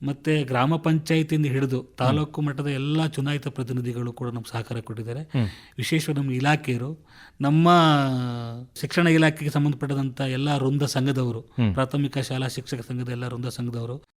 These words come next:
Speaker 1: ಸರ್ಕಾರಿ ನೌಕರರ ಸಂಘ, ಹೀಗೆ ಎಲ್ಲ ನಮ್ಮ ಹಲವಾರು ಆತ್ಮೀಯ ಸ್ನೇಹಿತರು, ಹೆಸರೆಳೆದು ಹೋಗಂತ ಸಿಕ್ಕಾಪಟ್ಟೆ ಪಟ್ಟಿ ಆಗುತ್ತೆ ಎಲ್ಲರೂ ಕೂಡ. ಆಮೇಲೆ ವಿಶೇಷವಾಗಿ ನಮ್ಮ ಪ್ರೀತಿಯ ಪತ್ನಿ, ನನ್ನ ಮಡದಿ, ನನಗೆ ಸ್ಕೂಲ್ಗೆ ಹೋಗೋ ಟೈಮಲ್ಲಿ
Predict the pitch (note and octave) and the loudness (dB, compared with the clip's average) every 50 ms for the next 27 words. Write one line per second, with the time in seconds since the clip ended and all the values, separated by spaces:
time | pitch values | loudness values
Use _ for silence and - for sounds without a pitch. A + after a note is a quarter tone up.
0 | _ _ - - A#2+ A#2+ - D#3+ D#3+ D#3+ D#3+ D3 C#3+ C3+ - - B2+ B2 A2+ - | _ _ -4 -4 -4 -2 0 2 2 4 2 2 0 -2 -4 -4 -6 -6 -6 -8
1 | B2 A2+ A#2 A#2+ C#3 D3+ _ _ _ _ - D#3+ F3+ F3+ E3+ D3 C#3+ D#3 D3+ D3 | -12 -12 -12 -12 -14 -14 _ _ _ _ 2 4 6 6 6 6 6 4 2 2
2 | D3 C#3+ C3 B2 A2+ B2+ C3+ D3 D#3+ E3 D#3+ D#3+ D#3 C3 C3 C#3 D3+ - - D#3+ | 0 0 0 0 0 0 0 2 2 0 0 0 0 0 0 -2 -2 -2 -2 0
3 | D#3 D3+ C#3 B2+ - - C3+ C#3 C#3 B2+ - B2+ B2+ D3 - - _ _ _ _ | 2 2 0 0 0 0 2 2 2 0 -2 -4 -6 -6 -8 -14 _ _ _ _
4 | - - C#3+ B2 F3 F3+ F3+ F#3 D#3+ F3 F3 E3+ E3 D#3+ F3+ F3+ F3+ F3 - - | -2 0 2 4 4 4 4 4 4 2 2 2 2 2 0 -2 -2 -4 -4 -4
5 | D3+ D3+ D3+ C3+ C3+ C#3 B2+ D3 C#3 C3 B2+ B2 - D3 C3 C#3 D#3+ F#3 G#3+ G#3+ | -2 -2 -2 -2 -4 -4 -4 -4 -4 -4 -4 -6 -4 0 4 8 8 8 10 8
6 | A#3+ B3+ A#3+ B3 F#3 F3 C#3+ C3+ - - - - - - D#3+ F3+ F#3+ G3 F3+ D#3+ | 8 6 6 6 4 4 4 2 0 -6 -16 -8 -2 2 4 6 6 6 6 6
7 | C#3+ - - G3+ G#3 G3+ G3+ - F3 E3+ D#3+ D#3 D3 D3 C#3+ - - D3 D#3 D3+ | 4 4 6 6 6 6 6 4 2 4 4 4 4 2 2 0 0 0 0 2
8 | D3+ D#3 C#3+ C3+ C3 - C#3 B2 - - C3+ B2+ B2 - B2+ B2 B2 B2 B2 B2 | 2 0 0 0 -2 -4 -4 -6 -4 -2 -4 -4 -2 -4 -4 -4 -4 -2 -2 -2
9 | B2 C3 C3 C#3 C#3 - - - _ C3 B2+ C#3 C3+ C3+ C3+ C3+ C3+ C#3 - - | -2 0 -2 -2 -4 -4 -8 -10 _ -2 -2 0 0 0 0 -2 -4 -6 -10 -14
10 | _ - - - - - C#3+ D3+ D3+ C#3 C#3+ C#3+ C#3 C3+ A2+ B2 B2+ C3 C#3+ C3+ | _ -18 -18 -8 -2 0 2 4 4 4 2 2 0 0 -2 -2 -2 -2 -4 -4
11 | C3 C3 C3 B2+ A#2+ A2+ A2+ A2+ - - | -2 -2 -2 -2 -2 -2 -4 -6 -10 -14